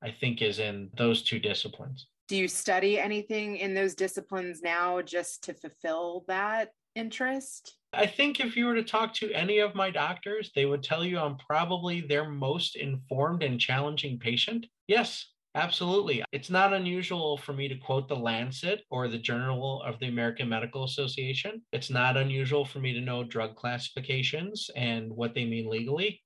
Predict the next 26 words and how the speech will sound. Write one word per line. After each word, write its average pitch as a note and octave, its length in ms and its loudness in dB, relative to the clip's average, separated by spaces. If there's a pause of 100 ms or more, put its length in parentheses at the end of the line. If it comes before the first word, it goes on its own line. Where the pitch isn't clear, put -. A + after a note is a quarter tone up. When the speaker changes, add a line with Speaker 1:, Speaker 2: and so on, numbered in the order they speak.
(120)
Speaker 1:
It's C#3 180 -4
not G#3+ 160 8
unusual G#3 340 4
for F#3+ 160 -4
me F#3 100 -2
to F#3 80 -2
watch F3+ 300 2
surgery C#3 500 -4
videos G#2 360 -2
on A2 120 -4
YouTube, A#2+ 540 -4 (280)
like A2+ 200 -2
hip C#3+ 240 2
replacement, B2 560 -2
elbow B2 320 -2
replacement. A2+ 840 -4 (140)
It's - 180 -10
fantastically C3+ 840 0
informative. G#2+ 520 -6 (180)
Speaker 2:
I G#3 60 -6
don't C4 180 4
think B3 180 0
I've G3 200 2 (140)
ever F3+ 600 0 (100)
done C3+ 260 -6
that. A#2+ 380 -4